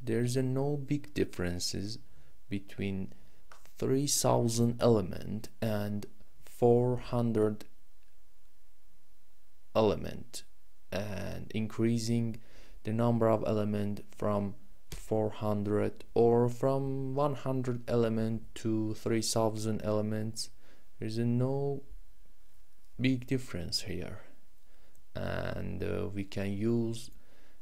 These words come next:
one hundred element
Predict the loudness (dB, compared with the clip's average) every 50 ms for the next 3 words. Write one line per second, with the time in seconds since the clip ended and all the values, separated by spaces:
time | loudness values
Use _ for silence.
0 | -8 -8 -8 -8 -8 -8 -8 -8 -8 -6 -4 0 2 2 2 2 0 0 0 0
1 | 0 0 0 0 -2 -2 -2 0 2 2 2 2 2 0 0 0 0 0 0 0
2 | -2 -2 -4 -4 -6